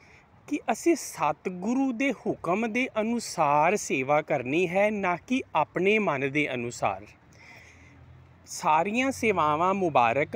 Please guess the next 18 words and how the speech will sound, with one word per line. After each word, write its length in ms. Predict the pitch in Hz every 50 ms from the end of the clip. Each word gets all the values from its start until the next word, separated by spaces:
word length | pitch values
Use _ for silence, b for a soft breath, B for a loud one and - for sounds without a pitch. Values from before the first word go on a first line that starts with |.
| 175 139
ਹਨ, 300 | 151 147 147 151 175 202 190 - - - -
ਚਾਹੇ 220 | - 165 160 185 196
ਕੋਈ 400 | - - 160 147 147 156 170 175
ਵੀ 140 | 185 196
ਸੇਵਾ 460 | 185 - 170 139 127 127 135 147 151 160
ਦੀ, 380 | 151 170 170 175 175 165 190 - - - - - - - - - - - - B B B B B B B B B B - - - 101 - - - - - - - - - - - - - - - - - - - - - - - - - - - - - - - - - - - - - - - - - - - - - - - - - - - - - -
ਲੰਗਰ 480 | 160 165 156 151 147 143 160 175 170
ਦੀ 200 | 170 156 180 185
ਸੇਵਾ 420 | 170 - 175 151 147 147 160 160 160
ਹੈ, 420 | 147 156 151 151 151 147 147 - - -
ਸਫਾਈ 600 | - - - 170 - - 160 139 135 139 143 151 160
ਦੀ 180 | 151 170 180
ਸੇਵਾ 520 | 165 - 175 151 139 139 139 151 156 156 143
ਹੈ, 280 | 131 135 139 139 143
ਸਾਰੀਆਂ 560 | 135 - - - 180 190 214 247 262 262 262
ਸੇਵਾਵਾਂ 520 | 247 - 233 214 175 160 147 139 151 151 151
ਮੁਬਾਰਕ 540 | 160 156 135 131 117 107 107 117 117 - -
ਹਨ। 260 | - - 98 98